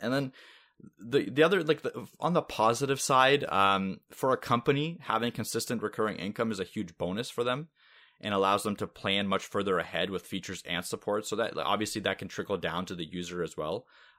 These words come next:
Um, also, very few yearly version upgrades happen. So, like, you don't get those, uh,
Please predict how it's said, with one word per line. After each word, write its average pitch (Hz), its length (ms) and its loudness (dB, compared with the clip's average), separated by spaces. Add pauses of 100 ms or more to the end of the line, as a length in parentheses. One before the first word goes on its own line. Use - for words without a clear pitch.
Um, 85 420 0 (320)
also, 123 240 2
very 131 260 2
few 127 300 -4
yearly 107 500 -2
version 104 640 -2 (140)
upgrades 117 400 -2
happen. 135 460 -2 (260)
So, 104 180 -2
like, 95 160 0
you 104 80 -2
don't 104 240 -2
get 98 320 2
those, 95 480 2
uh, 82 520 -2